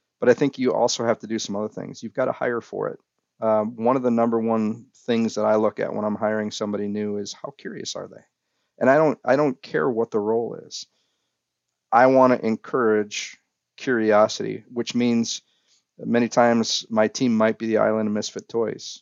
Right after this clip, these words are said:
Nobody knows how they work together or what they do. And gosh, they're all different personalities. They're not all cut out of the same cloth. That's great. Um,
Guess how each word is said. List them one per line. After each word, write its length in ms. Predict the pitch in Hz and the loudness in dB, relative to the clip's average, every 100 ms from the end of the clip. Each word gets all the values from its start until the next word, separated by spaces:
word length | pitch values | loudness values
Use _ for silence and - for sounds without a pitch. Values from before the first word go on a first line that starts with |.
| _ | _
Nobody 300 | 120 123 120 | 0 0 2
knows 260 | 117 117 113 | 4 4 4
how 160 | 113 110 | 4 4
they 140 | 107 | 2
work 240 | 107 113 | 2 -2
together 360 | - 110 113 113 | -4 2 4 6
or 220 | 110 101 | 4 2
what 240 | 101 117 113 | 0 -2 0
they 140 | 104 | -2
do. 360 | 95 110 120 110 | -2 -4 -2 -2
And 200 | 98 90 | -2 2
gosh, 280 | 135 117 | 2 2
they're 160 | - 98 | 0 0
all 120 | 113 | 0
different 340 | 107 117 - - | 0 -4 -4 -4
personalities. 720 | 117 - 98 107 110 110 104 | -4 -2 0 0 2 -2 -6
They're 120 | 101 | -4
not 180 | 107 120 | 0 2
all 100 | 110 | 0
cut 220 | - 113 | -4 0
out 120 | 110 | 2
of 60 | 107 | 2
the 60 | |
same 260 | 101 110 104 | -2 -6 -6
cloth. 340 | - 110 110 - _ _ _ _ _ _ _ _ _ _ _ _ _ - | -4 -2 -2 -6 _ _ _ _ _ _ _ _ _ _ _ _ _ -14
That's 200 | - - | -10 -2
great. 320 | 135 139 - _ _ _ _ _ _ | 2 4 2 _ _ _ _ _ _
Um, 560 | 117 110 104 98 107 | 2 4 4 2 -8